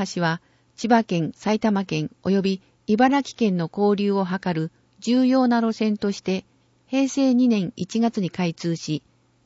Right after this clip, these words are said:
目吹大橋の交通渋滞の緩和などが期待されていましたが、有料であることから、当初の利用計画台数には達していなく、交通渋滞の緩和には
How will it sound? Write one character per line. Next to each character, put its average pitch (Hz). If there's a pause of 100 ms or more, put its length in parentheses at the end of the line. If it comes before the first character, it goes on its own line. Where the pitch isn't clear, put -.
(160)
目 220
吹 240
大 220 (120)
橋 175
の 175 (320)
交 262
通 269
渋 262
滞 196
の 170
緩 196
和 190
な 180
ど 165
が 151
期 -
待 214
さ 208
れ 190
て 185
い 180
ま 175
し -
た 151
が、 147 (1500)
有 240
料 247
で 240
あ 240
る 214
こ 196
と 185
か 180
ら、 165 (340)
当 240
初 220
の 180
利 190
用 233
計 233
画 214
台 208
数 190
に 160
は 156
達 180
し -
て -
い 180
な 165
く、 151 (540)
交 247
通 247
渋 240
滞 190
の 170
緩 185
和 180
に 165
は 151